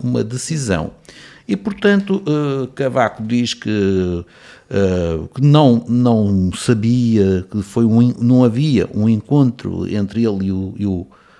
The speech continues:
e o, digamos, o seu número dois, por assim dizer, daquela altura, e, no entanto, Cavaco, naquela manhã, tinha estado com Fernando Nogueira.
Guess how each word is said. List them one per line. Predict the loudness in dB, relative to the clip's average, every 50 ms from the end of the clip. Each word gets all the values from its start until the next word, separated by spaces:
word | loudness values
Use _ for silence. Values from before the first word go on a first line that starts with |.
| _ _
e | 0 2 2
o, | 2 0 -4 -10 _ _ _ _ _ _ _ _ _ _ _ _ _ _
digamos, | 0 0 2 4 4 4 4 4 2 0
o | -4 -4
seu | -2 0 0 0 0 -2 -8 _ _ _ _ _ _ _ _ _ _ 4
número | 6 6 8 6 6 4
dois, | 4 4 6 6 6 4 2 0 -4
por | -4 -6 -6
assim | -2 -2 -2
dizer, | -2 0 -2 -2 0
daquela | -2 -2 0 2 0 0
altura, | 0 2 0 0 0 0 -2 -6 -12 _ _ _ _ _ _ _ -20 -20 _ _ _ _ _ -2
e, | 0 0 0 -2 -2
no | 0 2 4
entanto, | 4 2 2 2 0 0 0 -2 -4 -6 -8 -8 -10 -14 _ _ _ _ _ _ _
Cavaco, | 0 0 2 4 4 2 2 0 -2 -2
naquela | -2 -2 0 0 2 2
manhã, | 2 2 2 2 2 2 0 0
tinha | 0 0 0
estado | 0 0 -2 -2 -2 -2
com | -4 -6 -6
Fernando | -6 -6 -4 -4 -2 -2 -2
Nogueira. | -2 -2 -2 -2 -2 -6 -10